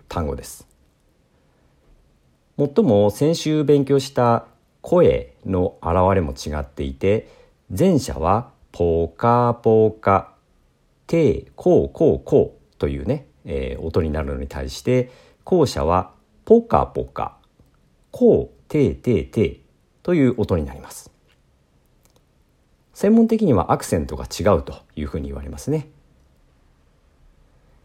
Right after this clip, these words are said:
まあ、本授業では、あの、素材の分析方法を研究する場ではないので、ここまでの話はあくまでも導入として聞いてください。ここで重要なのは、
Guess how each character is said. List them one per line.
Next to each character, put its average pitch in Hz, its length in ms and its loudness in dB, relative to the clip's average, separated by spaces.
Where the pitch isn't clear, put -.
ま 139 300 2
あ、 78 60 0
本 170 200 0
授 92 160 -2
業 101 140 4
で 92 100 2
は、 78 260 0
あ 71 40 -6
の、 71 480 -8
素 98 160 -4
材 156 220 0
の 143 80 0
分 113 160 2
析 190 260 -2
方 185 220 0
法 78 260 -2
を 76 80 -4
研 95 220 -4
究 101 100 -2
す - 160 -4
る 92 80 0
場 82 160 -2
で 107 100 2
は 67 120 -2
な 82 180 -4
い 80 80 -2
の 65 180 -8
で、 71 380 -6
こ 117 160 -6
こ 180 80 0
ま 208 120 2
で 202 80 0
の 113 80 2
話 80 360 -6
は 76 260 -6
あ 170 60 -4
く - 100 -6
ま 110 160 2
で 120 80 2
も 82 140 0
導 101 300 2
入 165 120 -2
と 151 140 -2
し - 80 -8
て 131 100 0
聞 127 140 -6
い - 20 -2
て 120 60 -4
く 117 100 -2
だ 104 80 0
さ 92 160 -2
い。 62 100 -8
こ - 160 -4
こ 190 160 2
で 180 160 2
重 143 240 0
要 160 180 0
な 156 140 0
の 87 160 0
は、 92 380 2